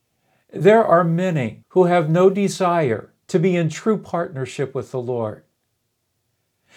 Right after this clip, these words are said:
As long as he blesses them, as long as he meets their needs,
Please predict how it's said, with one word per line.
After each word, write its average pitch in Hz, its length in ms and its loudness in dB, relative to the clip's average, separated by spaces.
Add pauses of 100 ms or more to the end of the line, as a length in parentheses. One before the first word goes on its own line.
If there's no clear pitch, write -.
(120)
As 175 200 4
long 214 340 8
as 254 140 -2
he 254 100 -4
blesses 165 640 0
them, 151 240 -2
as 147 160 -4
long 156 380 0
as 190 160 -2
he 196 100 -6
meets 160 400 -6
their 165 220 -6
needs, 104 680 -10